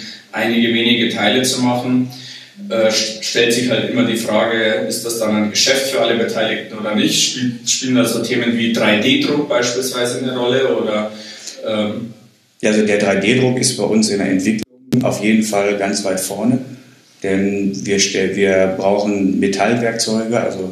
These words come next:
Speaker 2: Spritzgießwerkzeuge, um Kunststoffteile herzustellen. Und das ist, äh, schon eine recht teure Angelegenheit, dieses Werkzeug am Anfang zu, ähm, herzustellen.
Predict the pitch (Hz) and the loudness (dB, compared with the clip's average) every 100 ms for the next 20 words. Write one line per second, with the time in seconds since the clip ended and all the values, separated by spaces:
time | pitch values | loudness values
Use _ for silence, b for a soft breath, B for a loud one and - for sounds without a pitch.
0 | - - - 117 - 104 98 110 - 110 | -8 -8 -4 -4 -2 0 2 2 2 0
1 | 110 110 - - 127 - - - 104 101 | 0 0 -2 2 2 2 0 -2 -4 -2
2 | 104 - 120 - 117 120 B B B B | -4 -2 -2 0 2 2 B B B B
3 | B 92 92 95 - - - 98 95 - | B -4 0 0 0 2 2 2 2 2
4 | 104 101 101 - 101 101 101 110 95 92 | 2 0 0 0 0 2 2 2 4 2
5 | - - 101 - 95 95 95 101 - - | 0 -2 -4 -4 -4 -2 0 0 0 -2
6 | 90 95 98 101 98 104 98 98 B B | -4 -4 -4 -2 -2 0 0 0 B B
7 | B B B - 98 92 92 92 90 90 | B B B -8 -4 0 2 2 0 0
8 | 110 110 110 - 92 98 - | 0 0 0 0 2 0 0